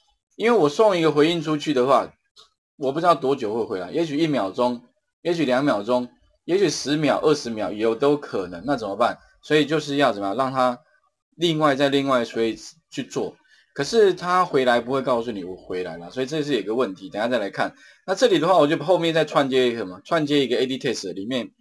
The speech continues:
把我填的东西再加上去，然后再去执行什么？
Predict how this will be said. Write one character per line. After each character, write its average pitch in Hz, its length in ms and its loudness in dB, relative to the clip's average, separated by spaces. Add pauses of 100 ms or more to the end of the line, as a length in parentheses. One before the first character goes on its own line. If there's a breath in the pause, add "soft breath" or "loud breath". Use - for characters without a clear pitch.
(200)
把 147 200 4
我 175 160 6
填 117 260 -4
的 127 80 0
东 135 180 0
西 127 360 -4 (400)
再 170 160 2
加 139 240 2
上 131 240 0
去， 104 320 -10 (260 soft breath)
然 135 100 0
后 202 160 4
再 190 140 4
去 185 100 4
执 131 220 -6
行 123 180 -4
什 113 140 -8
么？ 95 140 -6